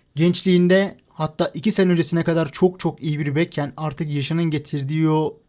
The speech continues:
e, siz söyleyin ismini. O çevikliği kaybetmesiyle beraber, o gücü kuvveti kaybetmesiyle beraber artık,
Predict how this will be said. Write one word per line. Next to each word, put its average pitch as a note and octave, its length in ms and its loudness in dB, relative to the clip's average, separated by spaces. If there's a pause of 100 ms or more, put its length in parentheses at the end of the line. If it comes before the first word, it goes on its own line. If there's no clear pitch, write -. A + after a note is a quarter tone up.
e, C3 760 -4 (180)
siz C3+ 200 -12
söyleyin B2+ 300 -4
ismini. B2 460 -4 (1160)
O A#3 180 -6
çevikliği F#3+ 480 2
kaybetmesiyle E3 680 -2
beraber, D3 200 -2
o D#3 180 -4
gücü D3+ 200 -4
kuvveti D3 360 -4
kaybetmesiyle D3 640 -4
beraber C3 400 0
artık, C#3 320 -6